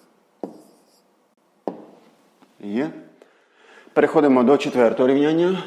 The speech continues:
Сім цілих вісім десятих а плюс п'ять цілих чотири десятих а.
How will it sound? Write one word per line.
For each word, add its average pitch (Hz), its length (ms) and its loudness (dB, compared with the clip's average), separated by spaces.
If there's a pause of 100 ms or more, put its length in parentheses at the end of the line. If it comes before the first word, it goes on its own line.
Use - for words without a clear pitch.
(160)
Сім 127 280 -2
цілих 120 380 -2
вісім 117 280 -2
десятих 117 460 -4
а 160 140 -2
плюс 120 320 -4
п'ять 110 300 -4
цілих 113 300 -4
чотири 113 320 -6
десятих 123 440 -8
а. 156 220 -4